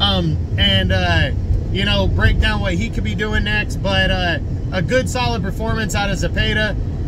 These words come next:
as he continues to build and push forward towards an eventual title shot. Remember, he's number one in the W B A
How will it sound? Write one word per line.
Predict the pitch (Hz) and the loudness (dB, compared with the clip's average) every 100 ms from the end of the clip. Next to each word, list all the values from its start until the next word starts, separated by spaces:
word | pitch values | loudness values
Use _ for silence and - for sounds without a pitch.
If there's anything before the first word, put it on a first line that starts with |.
| - | -2
as | 190 190 - | 0 0 0
he | 214 214 | -2 -2
continues | 175 190 170 233 214 | -2 -2 -2 -2 -2
to | 175 | -2
build | 190 214 208 196 - - - - | 0 0 -2 -2 -4 -4 -4 -4
and | 196 196 185 175 - | -2 0 -2 -2 0
push | 233 220 | 0 0
forward | - 220 208 196 151 | -2 -2 0 0 0
towards | 202 196 180 | -2 0 0
an | 196 | 0
eventual | 190 202 202 196 160 | 0 0 -2 -2 0
title | 202 208 190 | 0 0 0
shot. | 180 175 165 | 0 0 0
Remember, | 170 226 208 | 0 0 0
he's | 214 | 0
number | 233 240 240 | 0 2 2
one | 247 247 | 2 0
in | 233 | 0
the | |
W | 220 233 233 | 0 -2 -2
B | 226 240 | -2 0
A | 254 220 | 0 0